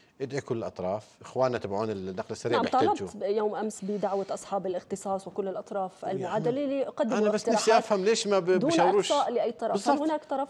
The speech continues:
Speaker 2: مقصى؟
Speaker 1: يعني أنا مثلًا الاجتماع اللي كنا فيه سمعت إخواننا اللي عندهم منصات إلكترونية، الشباب المبدعين اللي وصلوا،
Speaker 2: مم.
Speaker 1: بقول لك: "ما اندعينا".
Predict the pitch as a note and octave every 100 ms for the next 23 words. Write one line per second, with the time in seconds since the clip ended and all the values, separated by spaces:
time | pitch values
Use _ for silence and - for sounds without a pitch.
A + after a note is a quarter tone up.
0 | - A3 - - B3 - _ _ _ _
1 | _ _ _ _ _ - B2 C3 D3+ D#3
2 | D3 C#3 C3+ - - - A#2 - C#3+ D3
3 | C3+ B2 C3+ B2+ - C#3 C#3+ - D3 B2+
4 | - - C3+ C3 B2 A#2+ - - - G2+
5 | A#2+ A#2 A2 G#2 - - G2+ - A2+ G#2+
6 | - F#2 A2 F2+ G2 E2+ F#2 G2+ F2 F2+
7 | G#3 - - - G#3 G3 C3 A#2+ E3+ C3+
8 | G#2+ F#2+ E2